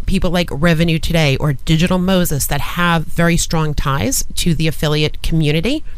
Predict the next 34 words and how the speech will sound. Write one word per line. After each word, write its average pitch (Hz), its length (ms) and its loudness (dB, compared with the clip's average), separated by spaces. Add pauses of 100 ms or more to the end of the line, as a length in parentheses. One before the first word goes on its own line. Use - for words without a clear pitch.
(640)
Um, 151 340 0 (320)
you 156 80 2
know, 160 80 4
we 165 140 2
create 175 280 2
a 151 40 2
relationship 160 720 2
where 147 100 0
we're 165 200 2
giving 156 260 0
them 170 160 0
exposure, 160 460 0
they're 156 180 2
giving 151 260 0
us 156 180 2
exposure, 151 580 0 (400)
um, 143 300 -2
and 165 140 2
everyone 151 320 0
lives 131 180 -2
happily 139 320 0
ever 156 140 -2
after. 240 340 0
But 190 120 0
of - 80 -2
course, 254 320 2 (140)
doing 170 240 2
a 160 40 0
true - 320 -2
intake 254 400 0
with 160 120 -2
people 156 300 0
and, 165 200 -2
and 170 160 2